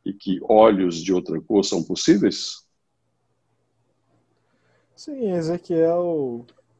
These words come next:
Speaker 2: é verdade.
Speaker 1: En-, então, o senhor confirma isso. O que que isso significa a respeito da senhora Capitolina?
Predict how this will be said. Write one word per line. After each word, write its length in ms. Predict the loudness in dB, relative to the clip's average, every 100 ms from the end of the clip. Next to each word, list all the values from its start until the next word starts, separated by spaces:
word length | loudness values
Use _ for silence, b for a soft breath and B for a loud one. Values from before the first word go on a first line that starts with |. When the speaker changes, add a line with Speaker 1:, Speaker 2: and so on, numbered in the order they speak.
| _
Speaker 2:
é 40 |
verdade. 440 | -10 -8 -8 -2 -2
Speaker 1:
En-, 220 | -2 -6 _ _ _ -16
então, 360 | -14 -2 0
o 20 | 2
senhor 220 | 0 0
confirma 500 | 0 2 4 6 6
isso. 280 | 4 2 -4
O 20 |
que 140 | -4
que 100 | -2
isso 140 | -6 -2
significa 760 | 2 6 6 6 4 2 6
a 40 | 6
respeito 500 | 4 4 2 2 -4
da 80 |
senhora 260 | -4 -2 -2
Capitolina? 560 | -4 -8 -6 -6 -6